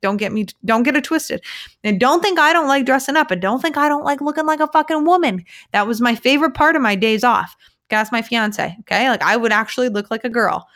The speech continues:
um, on my days off. But while I was on duty, I fit in. I looked like a guy, and I fit in, and it caused a lot less issues for me. And, um,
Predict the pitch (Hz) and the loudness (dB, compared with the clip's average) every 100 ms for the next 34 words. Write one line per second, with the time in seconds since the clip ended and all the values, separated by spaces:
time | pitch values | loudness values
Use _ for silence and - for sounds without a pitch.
0 | _ - 190 175 - 185 185 185 190 185 | _ -4 0 0 0 0 0 0 0 0
1 | - - _ 196 - 127 139 214 269 294 | -4 -4 _ -8 -6 -2 0 4 4 2
2 | 302 294 294 285 302 339 381 - _ _ | 0 0 0 0 0 0 0 -6 _ _
3 | _ _ _ _ - 190 - 220 - 185 | _ _ _ _ -8 -8 -2 -4 -4 -6
4 | 180 156 - _ _ _ _ 202 185 202 | -6 -6 -12 _ _ _ _ -6 -6 -4
5 | 208 185 170 135 127 - _ _ - 240 | -4 -6 -4 -4 -4 -8 _ _ -4 -2
6 | 233 269 262 196 175 _ - 214 190 226 | 0 -2 0 -2 -4 _ -2 -2 0 0
7 | 220 185 165 165 - 180 175 165 - 165 | 0 0 0 0 0 -4 -2 -6 -6 -6
8 | 175 175 170 175 _ - - - - 196 | -4 -2 -2 -6 _ -18 -18 -12 -2 0
9 | 196 190 190 185 175 | 2 2 2 0 -2